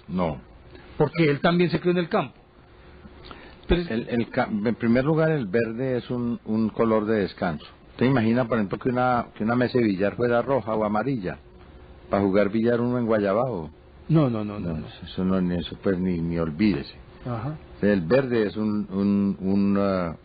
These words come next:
Speaker 1: color de descanso. O sea que esa gente que está viendo siempre el verde tiene que tener, pues, unos ojos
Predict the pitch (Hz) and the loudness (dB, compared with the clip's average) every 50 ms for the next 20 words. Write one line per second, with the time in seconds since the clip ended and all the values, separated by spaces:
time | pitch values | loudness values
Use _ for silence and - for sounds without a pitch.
0 | - - - 107 104 101 104 101 95 104 110 101 92 85 - - 90 85 80 - | -16 -2 2 2 4 4 4 4 2 2 0 0 -2 -4 -4 -6 -6 -6 -6 -6
1 | - 107 107 - - - - - - - - - - - - - - 95 101 - | -8 -10 -10 -12 -16 -20 -20 -20 -20 -20 -20 -20 -20 -14 -10 -2 0 0 0 2
2 | - 107 95 87 - - - - - - - - - - - - - - 98 90 | 2 2 2 2 0 -6 -12 -20 -20 -20 -20 -18 -20 -20 -20 -6 -2 -2 0 2
3 | 110 110 107 104 123 110 104 95 - 101 98 104 110 113 110 107 113 107 - 123 | 2 2 2 2 0 0 0 0 2 2 2 4 4 2 2 0 -2 -2 -2 -2
4 | 113 - - 113 113 104 80 98 101 98 90 87 90 104 98 92 - - - - | -2 0 0 0 0 0 0 0 0 0 0 -2 -4 -6 -6 -6 -10 -18 -20 -20
5 | - - - - - - 101 95 98 95 - 101 90 - 101 101 101 98 95 90 | -20 -20 -20 -10 -2 0 2 2 2 2 0 0 0 0 2 2 2 2 2 0
6 | 90 92 - - - - - - - - - - - - - - - - - - | -2 -6 -14 -20 -20 -20 -20 -20 -20 -20 -20 -20 -20 -20 -20 -20 -20 -20 -20 -20
7 | - - - - - - - - - - - - - 101 92 - 104 98 98 101 | -20 -20 -20 -20 -20 -20 -20 -20 -20 -20 -8 -2 0 0 2 4 4 4 4 4
8 | 95 95 104 98 98 101 90 - - | 4 2 2 2 2 2 0 -2 -8